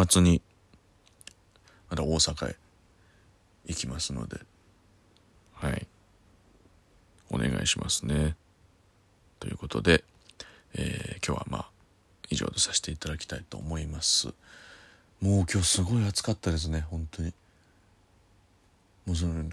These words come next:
熊本行きましたけども、い-、行きもか-、帰りが特に暑かったですね。こっからもう夏本番にいよいよ、うわ、いよいよ来たかという感じがしますけれども、えー、熱中症等ね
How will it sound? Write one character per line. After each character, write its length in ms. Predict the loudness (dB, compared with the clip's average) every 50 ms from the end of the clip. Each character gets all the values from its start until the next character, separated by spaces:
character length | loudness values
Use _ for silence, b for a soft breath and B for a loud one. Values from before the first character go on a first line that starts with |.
| -10
熊 180 | -6 -2 0 0
本 160 | 2 4 2
行 80 | 2 2
き 60 | 2
ま 100 | 2 2
し 60 | 2
た 100 | 2 0
け 80 | 0 0
ど 80 | 0
も、 120 | 0 -2 -2 -2 -2 -2 -2
い-、 520 | -2 -4 -4 -4 -4 -4 -4 -4 -4 -6 -8 B B B B B B B B B B B _
行 100 | -12 -10
き 140 | -6 -4 -2
も 200 | 0 0 0 -2
か-、 240 | -4 -4 -6 -6 -6
帰 340 | -6 -4 -4 -2 0 0 2
り 100 | 2 2
が 100 | 0 0
特 240 | -2 -4 -4 -2 0
に 100 | 0 2
暑 160 | 0 0 -2
か 120 | -4 -6 -10
っ 40 |
た 140 | -10 -10 -12
で 60 | -12
す 60 | -10 -10
ね。 140 | -10 -10 -12 b b b b b b b b b b b b b b b _ _ _ _ -18 -18 -18 -20 _ _
こ 140 | -18 -18 -18 _
っ 60 | _
か 120 | 0 2
ら 80 | 2 2
も 120 | 2 2
う 20 | 0
夏 280 | 0 0 0 -2 -4
本 280 | -4 -4 -2 -2 0 0
番 220 | 0 0 0 0
に 120 | 0 0 0
い 20 |
よ 100 | 2 4
い 80 | 4 2
よ、 80 | 2 -2
う 120 | -4 -8
わ、 120 | -8 -6
い 80 | -6 -4
よ 140 | -2 -2 -2
い 40 | -2
よ 100 | -2 -2
来 80 | -2 -2
た 100 | -2 -2
か 140 | -2 -4
と 100 | -6 -6
い 80 | -6 -6
う 120 | -6 -8 -10 _ _ _ _ _ _ _ _ _ B B B B B B B B
感 200 | -10 -8 -6 -6
じ 80 | -6 -4
が 80 | -4
し 160 | -4 -4 -2
ま 60 | 0 0
す 100 | 0 0
け 100 | 0 -2
れ 100 | -2 -2
ど 80 | -4
も、 180 | -6 -8 -12 -14 b b b b b b b _ _ _ _ -12
え 380 | -10 -10 -8 -8 -10 -10 -8 -8
ー、 40 | -8
熱 120 | -8 -8
中 160 | -6 -6 -2 -2
症 260 | -2 -2 -2 -6 -10
等 200 | -10 -12 -12 -10 -10
ね 140 | -12 -12